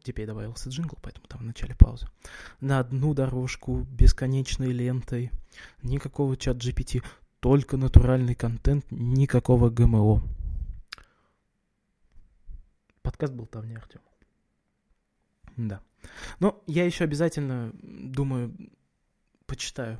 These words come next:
поподробнее про технологии, потому что с этим каким-то <laughs> страхом мне хочется разобраться, я думаю, еще поговорим об этом. А, давайте к более <laughs> простым темам.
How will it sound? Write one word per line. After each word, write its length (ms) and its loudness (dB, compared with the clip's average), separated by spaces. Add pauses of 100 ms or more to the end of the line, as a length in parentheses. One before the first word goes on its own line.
поподробнее 520 -12
про 340 -16 (960)
технологии, 800 -10 (160)
потому 220 -6
что 160 -14
с 100 -10
этим 200 -8
каким-то 520 -8 (300)
<laughs> 460 6
страхом 640 -8
мне 400 -8 (280)
хочется 580 -6
разобраться, 640 -2
я 120 -10
думаю, 340 -4 (1080)
еще 180 0
поговорим 360 0
об 100 -8
этом. 180 -12 (1120)
А, 300 -6 (680)
давайте 340 2
к 40 -12
более 520 2 (540)
<laughs> 560 -20
простым 420 -8
темам. 400 -8